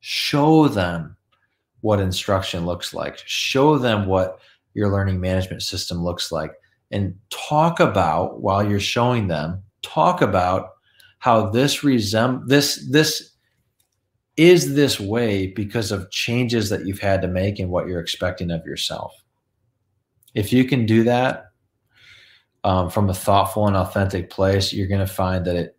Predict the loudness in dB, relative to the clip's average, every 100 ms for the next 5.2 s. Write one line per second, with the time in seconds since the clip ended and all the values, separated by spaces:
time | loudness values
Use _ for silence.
0 | _ -6 -4 -4 -8 -4 2 2 0 -2
1 | 0 0 2 0 -2 _ -8 0 4 4
2 | 4 4 4 4 2 0 0 -2 -2 -2
3 | -6 -8 -2 0 0 -4 -6 -4 -4 -4
4 | -6 -10 -8 -10 -12 -8 -6 -6 -8 -10
5 | -12